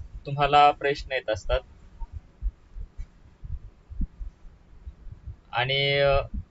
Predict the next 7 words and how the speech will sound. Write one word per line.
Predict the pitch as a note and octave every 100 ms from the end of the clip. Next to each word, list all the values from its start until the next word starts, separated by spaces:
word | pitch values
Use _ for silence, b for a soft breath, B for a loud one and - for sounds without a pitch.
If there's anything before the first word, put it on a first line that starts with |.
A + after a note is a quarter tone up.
| _ - - -
हे | D3
प्रश्न | C#3+ D3+ D3+ - D3+
जवळजवळ | C#3 C#3+ C#3+ C#3+ C#3+
तीन | C3 C3+ C#3 D3
ते |
चार | C3+ C#3 C3+
गुणासाठी | C3+ C3+ - C3+ C#3 C#3